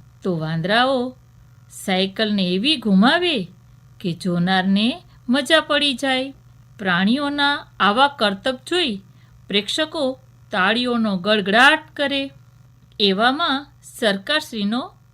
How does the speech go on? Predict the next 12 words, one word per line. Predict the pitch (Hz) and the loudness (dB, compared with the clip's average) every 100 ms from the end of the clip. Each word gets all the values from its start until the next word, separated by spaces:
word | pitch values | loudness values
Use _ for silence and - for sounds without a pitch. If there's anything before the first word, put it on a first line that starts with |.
| - | -2
આદેશ | 311 320 359 311 - | 0 0 -2 -4 -4
જાહેર | 294 277 277 | -2 0 -2
થયો | - 254 254 262 - - - - - - | -4 -4 -4 -6 -14 -20 -20 -20 -14 -6
કે | 262 | -6
કોઈ | 254 320 359 294 208 - | -6 -4 -2 -2 -4 -8
પ્રાણીઓનો | 196 190 214 302 302 294 | -2 0 0 -2 -4 -4
શિકાર | 254 - 220 247 202 | -6 -6 -6 -4 -4
કરશે | 180 170 170 - 262 | -4 -8 -8 -2 -2
નહીં | 277 269 330 381 415 _ - _ | -2 -4 -4 -6 -10 _ -20 _
કે | - | -8
તેની | 220 196 202 240 | -4 -2 0 -2
પાસેથી | 240 180 190 233 226 320 269 | -2 -4 -2 -4 -4 -4 -4